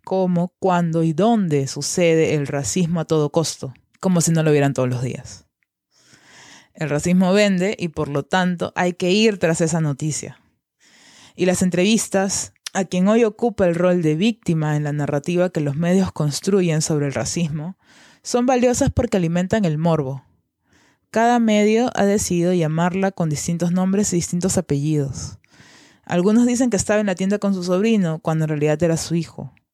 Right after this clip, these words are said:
Los medios tradicionales e independientes se han apresurado en citar las declaraciones de su supuesto hermano, sin detenerse a verificar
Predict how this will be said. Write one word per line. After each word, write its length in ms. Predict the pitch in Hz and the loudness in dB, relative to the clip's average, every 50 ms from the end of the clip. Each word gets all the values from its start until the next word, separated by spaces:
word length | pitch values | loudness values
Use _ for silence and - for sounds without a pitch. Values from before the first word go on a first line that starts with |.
| _ _ _ _ _ - - _ - - _ | _ _ _ _ _ -20 -20 _ -20 -20 _
Los 160 | - 175 175 180 | -2 0 2 4
medios 260 | 196 208 233 233 - | 4 4 4 2 2
tradicionales 840 | 262 240 226 208 196 - 170 160 160 160 156 151 160 165 - - - _ _ _ _ | 2 2 2 2 2 0 -2 0 0 0 0 0 0 -2 -4 -8 -12 _ _ _ _
e 220 | 160 185 202 208 | 0 2 4 4
independientes 1200 | 202 180 160 156 143 - - 151 147 143 135 131 131 131 135 - - - 277 330 - - - - - _ _ _ | 4 4 2 2 -2 -2 -2 -4 -2 -2 0 0 0 -2 -2 -4 -6 -6 -6 -6 -8 -8 -12 -12 -14 _ _ _
se 180 | - - - 214 | -18 -6 -4 -2
han 100 | 220 226 | 0 0
apresurado 840 | 247 247 247 226 202 - 175 165 165 180 185 185 175 170 170 180 226 - _ _ _ - _ _ _ | 0 0 0 0 0 2 0 0 2 2 4 4 4 4 2 0 -2 -6 _ _ _ -20 _ _ _
en 160 | - 190 190 | 0 0 0
citar 280 | 180 - 190 - 208 214 | 0 0 0 0 0 0
las 120 | 233 240 | 2 0
declaraciones 560 | 262 269 262 240 190 156 160 175 180 196 208 220 | 0 0 0 0 0 0 0 0 0 2 2 2
de 80 | 214 | 2
su 100 | - 190 | 0 -2
supuesto 640 | 175 - 160 151 - 175 185 - - - 226 226 - | -2 -4 -6 -2 -2 0 0 0 0 0 0 0 0
hermano, 800 | - 160 156 151 151 160 170 180 180 180 175 160 143 143 139 - _ - - - - - - - _ - - _ | -2 -4 -4 -2 -2 0 2 2 4 4 4 2 0 -2 -4 -8 _ -20 -20 -20 -20 -20 -20 -20 _ -20 -20 _
sin 220 | - - 226 208 | -8 -4 -2 0
detenerse 460 | 208 202 190 196 202 220 233 - 269 | 0 2 2 2 2 2 2 2 2
a 60 | 254 | 2
verificar 680 | 240 220 196 196 - 185 175 - 180 175 175 175 - | 2 4 2 2 0 -2 -2 0 0 0 0 0 -2